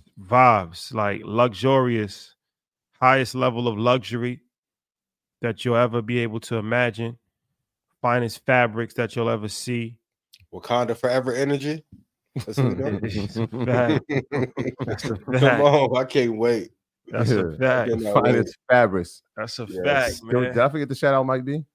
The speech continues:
Speaker 3: Shout out to Mike B.
Speaker 2: Shout out
Speaker 3: He
Speaker 2: to
Speaker 3: went
Speaker 2: Mike.
Speaker 3: three, he went three for three last night.
Speaker 2: Absolutely.
Speaker 3: <laughs> Yeah.
Speaker 1: For sure.
Speaker 2: The main
Speaker 1: For
Speaker 2: event showstopper.
Speaker 3: Yeah.
Speaker 1: For sure. Tomorrow for Earn Your Leisure, we got a big, um, big one.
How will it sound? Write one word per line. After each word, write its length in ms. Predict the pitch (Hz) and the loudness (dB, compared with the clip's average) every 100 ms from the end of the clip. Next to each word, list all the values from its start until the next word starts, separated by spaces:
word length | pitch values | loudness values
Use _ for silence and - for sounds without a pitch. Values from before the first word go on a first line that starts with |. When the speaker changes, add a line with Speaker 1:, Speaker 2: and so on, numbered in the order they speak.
| _ _ | _ _
Speaker 3:
Shout 220 | 113 117 | 2 4
out 60 | 110 | 2
to 60 | |
Mike 300 | 107 104 95 | 0 0 0
B. 240 | 98 87 73 _ _ _ _ _ | -4 -6 -8 _ _ _ _ _
Speaker 2:
Shout 180 | - 87 | -12 -8
out 40 | 87 | -2
Speaker 3:
He 40 | |
Speaker 2:
to 40 | 120 | 2
Speaker 3:
went 140 | 120 | 2
Speaker 2:
Mike. 40 | 76 | 2
Speaker 3:
three, 120 | 90 _ _ _ - | -2 _ _ _ -6
he 80 | 104 | 0
went 220 | 120 104 | 0 2
three 140 | 113 110 | 0 0
for 100 | 98 | -2
three 220 | 110 98 | -2 0
last 280 | 87 82 87 | 0 -4 -8
night. 200 | 78 - _ _ 127 | -10 -12 _ _ -6
Speaker 2:
Absolutely. 600 | - 196 - 190 - 160 - 139 | 4 4 4 0 -2 -4 -6 -10
Speaker 3:
<laughs> 380 | - 139 - - | -10 -14 -12 -8
Yeah. 100 | 92 - - - _ - _ _ _ | -8 -10 -20 -20 _ -20 _ _ _
Speaker 1:
For 220 | _ 113 | _ -12
sure. 420 | 98 - 120 113 107 | -10 -2 0 2 0
Speaker 2:
The 60 | 104 | 0
main 240 | 107 104 | 0 0
Speaker 1:
For 60 | 95 | -2
Speaker 2:
event 240 | 101 98 | -4 -4
showstopper. 760 | - 110 107 - 90 - 92 - _ - - | -2 0 0 -2 -2 -2 -10 -12 _ -20 -10
Speaker 3:
Yeah. 180 | 90 80 | -8 -6
Speaker 1:
For 60 | |
sure. 600 | - - 113 113 98 82 - _ - | -8 -6 -2 -2 -4 -8 -18 _ -16
Tomorrow 600 | - 127 143 147 147 123 | -6 4 8 10 8 6
for 160 | - 117 | 2 0
Earn 180 | 131 135 | 0 0
Your 100 | 131 | -2
Leisure, 500 | 135 131 120 131 139 110 | -4 -4 -4 -6 -6 -12
we 140 | 113 | -6
got 200 | 120 117 | -2 -2
a 80 | 110 | -2
big, 380 | 104 117 117 117 | -6 -6 -4 -4
um, 480 | 113 113 110 104 - _ _ _ _ _ _ | -2 -2 -4 -8 -16 _ _ _ _ _ _
big 180 | 117 110 | -6 -6
one. 240 | 107 113 | -6 -10